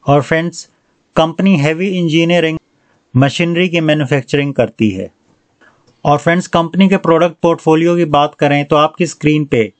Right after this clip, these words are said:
इसके product portfolio कुछ mentioned है।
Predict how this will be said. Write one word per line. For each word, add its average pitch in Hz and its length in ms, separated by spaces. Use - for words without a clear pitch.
इसके 147 260
product 147 480
portfolio 147 540
कुछ 139 280
mentioned 131 480
है। 151 220